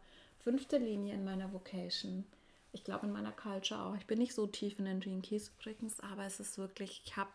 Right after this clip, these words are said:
gemerkt und mir wurde das auch von einigen eben immer wieder, ähm, gespiegelt, dass ich hier bin für eine größere Mission, vor allem mit meinem Business, dass mein Business hier ist für eine größere Mission. Das heißt, es geht gar nicht mal so sehr um mich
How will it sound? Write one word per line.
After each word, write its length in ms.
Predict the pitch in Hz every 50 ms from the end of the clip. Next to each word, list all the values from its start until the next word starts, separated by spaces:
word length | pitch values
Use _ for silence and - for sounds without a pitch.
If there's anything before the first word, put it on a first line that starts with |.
| - -
gemerkt 580 | - 196 190 196 196 202 214 240 262 262 -
und 60 | - 196
mir 160 | 190 190 190
wurde 200 | 196 196 196 196
das 180 | 190 190 - -
auch 160 | - 208 -
von 220 | - - 208 -
einigen 420 | 202 190 190 190 190 - 196 190 190 - - - - - - - - -
eben 200 | 202 202 202 202
immer 300 | 202 202 202 196 190 -
wieder, 460 | 185 185 185 196 185 185 185 185 - -
ähm, 320 | - 190 185 185 185 185
gespiegelt, 680 | 185 - 185 - - - - - 196 196 - 185 180 -
dass 180 | 175 180 - -
ich 100 | 185 180
hier 200 | - - - 185
bin 200 | - 185 - 185
für 120 | - 190
eine 100 | 185 180
größere 460 | - - 180 180 175 - 175 170 180
Mission, 500 | 175 175 170 - - 190 185 185 190 190
vor 180 | 185 - - -
allem 140 | - 180 175
mit 160 | 180 175 -
meinem 220 | 165 170 165 165
Business, 400 | - 170 - - - 175 170 -
dass 160 | - 170 -
mein 180 | - 170 165 165 - - _
Business 720 | - 196 196 180 160 190 170 156 156 - - - - - - - - - - -
hier 240 | - - 190 151 -
ist 140 | - -
für 80 | - -
eine 140 | 175 175 175
größere 400 | - 180 175 170 170 175 170 165
Mission. 320 | 165 170 170 - 170 170
Das 160 | 175 185 -
heißt, 240 | - 214 247 240 -
es 140 | 240 - -
geht 280 | - 214 214 - - -
gar 320 | 196 196 214 240 285 320
nicht 240 | 339 339 330 - -
mal 340 | 240 220 214 214 220 226 226
so 120 | 220 - 202
sehr 440 | 190 - - - 185 185 180 - 190
um 260 | 185 180 175 175 175
mich 400 | 170 151 - - - - -